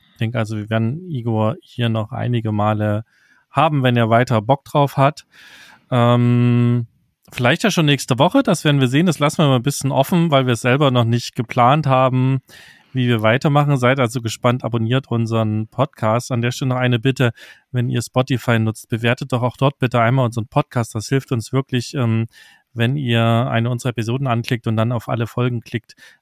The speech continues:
dann seht ihr da so einen kleinen Stern, da könnt ihr draufklicken, könnt uns natürlich idealerweise fünf Sterne geben.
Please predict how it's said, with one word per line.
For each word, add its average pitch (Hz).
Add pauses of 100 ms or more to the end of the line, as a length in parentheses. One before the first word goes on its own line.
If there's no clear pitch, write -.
dann 117
seht 127
ihr 127
da 110
so 107
einen 110
kleinen 110
Stern, 151
da 117
könnt 117
ihr 120
draufklicken, 120
könnt 117
uns 117
natürlich 120
idealerweise 117
fünf 143
Sterne 139
geben. 131